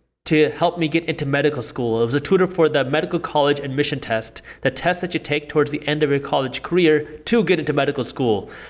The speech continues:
So here I am, twelve years old in middle school, struggling in English, and my parents are like, "All right, here's what we're gonna do. We're gonna help you get into medical school," so they got me a tutor. So that's how serious it was for me to go and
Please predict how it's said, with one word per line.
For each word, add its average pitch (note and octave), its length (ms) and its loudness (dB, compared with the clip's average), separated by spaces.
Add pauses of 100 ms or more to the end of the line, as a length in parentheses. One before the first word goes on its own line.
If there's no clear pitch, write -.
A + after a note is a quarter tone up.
So - 160 0
here F#3+ 140 2
I E3+ 100 4
am, E3 220 0
twelve F3 260 4
years D#3+ 160 4
old D#3+ 180 4
in C#3+ 120 0
middle D#3 180 2
school, D3 380 2
struggling F3 440 0
in D3 120 0
English, D3 520 0
and C3+ 140 -4
my C3+ 80 -2
parents C#3+ 300 -2
are - 20 2
like, B2 160 2
"All C3 100 0
right, B2 240 -2
here's D#3 160 2
what D#3+ 80 2
we're C#3+ 120 4
gonna C3 160 0
do. B2+ 120 4
We're B2+ 140 2
gonna D3 140 0
help D#3 180 0
you C#3+ 80 2
get C#3 140 0
into C3+ 120 -2
medical B2+ 340 0
school," B2 300 -4
so B2 120 -8
they B2+ 100 -4
got A#2 160 -2
me A#2+ 80 -4
a A2+ 60 -2
tutor. G2+ 400 -6 (260)
So E3 140 0
that's G#3+ 200 2
how A3 100 4
serious E3+ 580 4
it D#3 120 2
was C#3 220 2
for C3 100 -6
me C#3 180 2
to C3+ 180 -2
go C3 320 2
and B2+ 340 -2